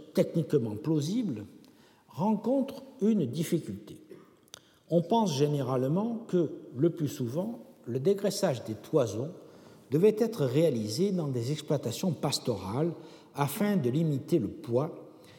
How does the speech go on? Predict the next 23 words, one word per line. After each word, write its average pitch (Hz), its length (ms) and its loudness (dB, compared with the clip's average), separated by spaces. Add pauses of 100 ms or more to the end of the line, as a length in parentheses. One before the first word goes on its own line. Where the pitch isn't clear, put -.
(200)
et 147 140 4
l'encombrement 147 800 2
de 143 100 4
la 113 160 4
laine 170 200 6
à 120 100 -2
transporter. - 640 -4 (680)
C'est - 200 -2
notamment 123 460 2
la 117 140 2
position 120 720 -2 (120)
avancée 107 500 -2
par, 135 420 -2
euh, 113 100 -8 (160)
William 113 240 -2
Youngman, 120 500 0 (580)
euh, 120 500 4
dans 131 200 0
son 127 180 0
ouvrage, 123 420 -2
page 165 220 -2
cent - 300 -2
soixante-neuf. - 840 -8